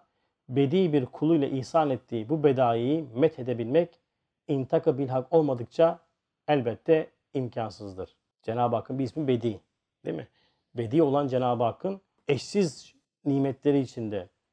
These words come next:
tam bir kemal ile derece-i nihayete vasıl olan bedi kelamından, yani kelamullah sıfatının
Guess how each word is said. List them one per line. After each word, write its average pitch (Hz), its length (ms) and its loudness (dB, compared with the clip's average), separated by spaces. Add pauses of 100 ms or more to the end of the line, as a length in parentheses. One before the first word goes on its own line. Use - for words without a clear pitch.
(200)
tam 180 300 2
bir 156 120 4
kemal 151 380 2
ile 110 320 -4 (340)
derece-i 131 480 2
nihayete 147 560 4
vasıl 143 340 6
olan 185 320 6 (280)
bedi 143 360 2
kelamından, 107 680 -2 (300)
yani 92 280 -14
kelamullah 120 840 0
sıfatının 113 640 -8